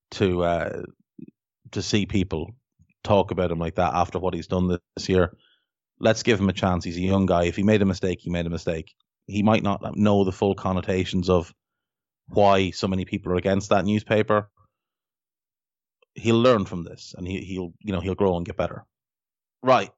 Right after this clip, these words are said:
Yesterday, I went through the top ten as to how they've performed so far and how I think they'll be feeling about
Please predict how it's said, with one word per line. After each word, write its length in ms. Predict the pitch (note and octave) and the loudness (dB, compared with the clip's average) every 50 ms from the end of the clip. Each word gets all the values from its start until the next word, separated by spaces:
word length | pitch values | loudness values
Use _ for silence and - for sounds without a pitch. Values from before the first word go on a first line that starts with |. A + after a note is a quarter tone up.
| _ _ | _ _
Yesterday, 640 | - B2+ D3+ F3 F#3 - - C#3+ A2 G2 G2 A2+ A#2+ - _ _ - | -6 -2 0 0 0 0 -2 0 0 0 0 -2 -4 -8 _ _ -8
I 140 | G#2 G#2+ G#2+ | -4 -4 -2
went 320 | G#2 A#2+ B2 B2+ A#2+ - | 0 0 0 -2 -4 -10
through 540 | - - - B2 A2+ A2 G#2+ G#2 G2+ F#2 F#2+ - _ - | -14 -14 -8 -4 -4 -2 -4 -4 -6 -10 -14 -18 _ -12
the 580 | A#2 G#2+ G#2 G2+ G2+ G2+ G2+ G2 G2 G2+ - _ _ _ _ _ _ _ _ _ _ _ _ _ _ - | -10 -10 -8 -10 -12 -14 -16 -16 -18 -18 -20 _ _ _ _ _ _ _ _ _ _ _ _ _ _ -14
top 300 | - - B2+ A#2+ - - | -4 0 0 0 0 -2
ten 380 | - - A2+ F#2+ F#2 F#2+ A2 A#2+ _ _ _ _ _ _ _ _ _ _ _ _ _ _ _ _ _ _ _ _ _ _ _ _ _ _ _ _ | -8 -6 -4 -4 -4 -6 -8 -12 _ _ _ _ _ _ _ _ _ _ _ _ _ _ _ _ _ _ _ _ _ _ _ _ _ _ _ _
as 180 | - G#2+ G2+ - | -6 -6 -6 -8
to 160 | - - A2 F#2+ | -8 -6 -6 -2
how 200 | F#2+ A2+ A#2 A2+ | 0 2 2 2
they've 240 | G2 A2 G#2 - | 2 0 -2 -2
performed 560 | - - G#2 - - A#2 G#2+ G#2 G2+ F#2+ F2+ - | -4 -14 -14 -8 -4 0 0 0 0 -2 -4 -6
so 160 | - G2 F2+ | -6 -8 -6
far 420 | - - G#2+ G#2+ G#2 G#2 G2+ G2 | -2 0 2 2 4 4 2 2
and 220 | F#2+ F#2 F2+ G2 - | 0 -4 -6 -10 -14
how 260 | - - G#2 G#2+ G2+ G2+ | -8 -2 0 2 2 2
I 60 | G2 | 0
think 260 | - - G#2 F#2+ - | -2 -4 -8 -8 -4
they'll 160 | - G2+ F#2+ | -4 -4 -4
be 120 | F2 F#2+ F2+ | -4 -6 -10
feeling 440 | - - G#2+ G2+ G2 F#2+ F#2 F2+ | -6 -4 -4 -2 -2 -2 -2 -4
about 340 | F2 E2 F#2+ F#2 F2 E2 - | -2 -2 0 0 0 0 -2